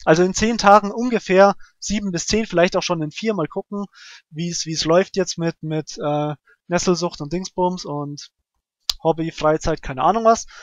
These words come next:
Werde ich anfangen. Wenn ihr dabei sein wollt, eure Namen als Soldaten in diesem Spiel, in diesem Let's Play, wie's bei X com Enemy Unknown ist,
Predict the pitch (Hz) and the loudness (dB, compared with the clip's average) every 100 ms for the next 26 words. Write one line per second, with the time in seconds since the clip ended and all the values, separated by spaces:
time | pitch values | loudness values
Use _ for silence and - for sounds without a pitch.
0 | - - _ 160 160 196 190 226 226 233 | -20 -20 _ 0 2 2 0 4 4 4
1 | 240 170 190 214 180 165 185 180 165 180 | 0 2 4 6 6 8 6 6 0 4
2 | 175 160 147 143 156 180 208 208 208 180 | 4 2 -2 -2 4 6 6 4 2 0
3 | - 175 160 165 170 - 156 170 170 170 | 2 2 6 8 8 4 -12 -8 -6 -6
4 | 170 - 175 196 170 165 165 165 - - | -8 -10 -2 0 0 -4 2 0 0 -6
5 | 143 143 - 156 - - - - 190 175 | -6 -6 -6 -4 -2 -4 -4 0 0 0
6 | 165 160 175 180 175 156 147 151 - - | -4 -4 2 2 2 -2 -4 -10 -12 -14